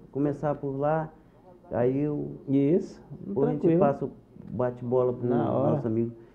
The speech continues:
Speaker 1: que é pra gente ver a dificuldade que não é só no Pedro Roseno, né?
Speaker 2: É,
Speaker 1: Em
Speaker 2: isso.
Speaker 1: toda geral, olha aí, ó. Essa rua aí, ó,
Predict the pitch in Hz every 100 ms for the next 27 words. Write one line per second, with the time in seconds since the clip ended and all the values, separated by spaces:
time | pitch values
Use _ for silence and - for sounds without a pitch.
0 | - _ _ 127 127 135 147 147 117 135
1 | 147 147 - - - - - - 120 117
2 | 123 127 131 160 156 143 123 131 156 151
3 | 131 151 147 151 185 180 170 139 135 131
4 | 123 110 107 - - - - - 131 123
5 | 117 107 104 104 95 110 127 120 104 104
6 | 139 - - 120 120 139 - 156 165 160
7 | 151 135 113 107 120 120 117 104 98 -
8 | - - _ _ _ _ _ _ - -
9 | 160 - - 117 123 135 139 147 123 135
10 | 160 123 98